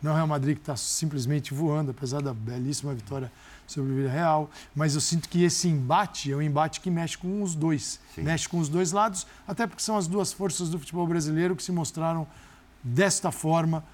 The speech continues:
Speaker 1: nas últimas temporadas. O Atlético teve uma temporada, agora tem que se recuperar. Mas são as duas. Os outros são coadjuvantes nessa história. Vamos ver quem é que faz o,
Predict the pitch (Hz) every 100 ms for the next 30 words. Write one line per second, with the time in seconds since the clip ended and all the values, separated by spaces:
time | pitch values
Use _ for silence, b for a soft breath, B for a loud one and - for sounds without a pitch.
0 | B 147 143 131 151 156 156 165 147 147
1 | 131 101 95 - 208 156 165 160 151 165
2 | 131 156 139 165 208 190 180 196 185 160
3 | 165 160 156 151 165 - 151 147 - 156
4 | 117 - B B 160 - 196 202 143 135
5 | 165 139 117 - - B - 170 131 220
6 | 220 - 123 - 175 - 220 190 226 196
7 | 185 185 214 208 269 214 - 160 147 175
8 | 196 180 220 180 - 202 196 190 151